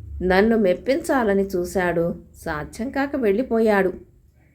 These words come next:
మా సంభాషణ సారాంశం చెబుతా విను" అని ఇలా చెప్పాడు. "వరుడి పేరు శుక్రుడట, సార్థక నామధేయుడట.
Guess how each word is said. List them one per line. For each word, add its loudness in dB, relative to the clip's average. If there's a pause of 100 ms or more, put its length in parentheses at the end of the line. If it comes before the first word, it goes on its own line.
(160)
మా 4
సంభాషణ 0
సారాంశం 0
చెబుతా -2
విను" 0 (320)
అని 0
ఇలా 0
చెప్పాడు. 0 (720)
"వరుడి 8
పేరు 2
శుక్రుడట, -2 (540)
సార్థక -4
నామధేయుడట. 2